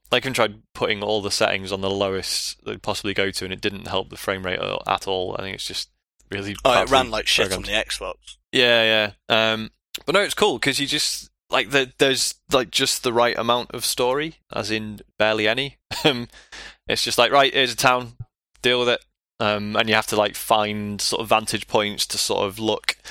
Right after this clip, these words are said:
Speaker 1: um, at, like, good places to scavenge, and there are, like,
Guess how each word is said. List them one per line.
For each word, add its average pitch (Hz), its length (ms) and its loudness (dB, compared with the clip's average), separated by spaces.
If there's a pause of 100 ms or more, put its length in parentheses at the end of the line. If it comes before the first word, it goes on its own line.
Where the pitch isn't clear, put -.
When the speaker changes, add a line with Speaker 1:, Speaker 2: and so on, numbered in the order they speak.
(320)
Speaker 1:
um, 92 400 2
at, 101 220 -4
like, 98 220 0
good - 160 -2
places 98 320 -2
to - 100 -6
scavenge, 92 640 -2
and 90 260 -12 (300)
there 110 100 4
are, 107 80 4
like, 104 380 2